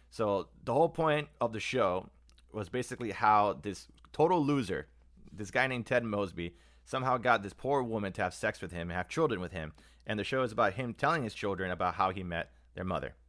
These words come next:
hence the title. And, you know, the show had a lot of twists and turns, you know,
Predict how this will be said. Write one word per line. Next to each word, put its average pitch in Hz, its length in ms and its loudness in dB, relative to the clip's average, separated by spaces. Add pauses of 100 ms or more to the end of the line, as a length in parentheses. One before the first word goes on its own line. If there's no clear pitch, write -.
(100)
hence 90 220 -10
the 92 80 -8
title. - 320 -6 (680)
And, 101 400 0 (200)
you 135 80 -4
know, 98 100 -2
the 98 100 -6
show 151 200 2
had 156 100 4
a 147 60 6
lot 143 160 6
of 139 60 -2
twists 135 260 -4
and 127 100 -8
turns, 107 500 -2
you 101 80 -6
know, 95 300 -4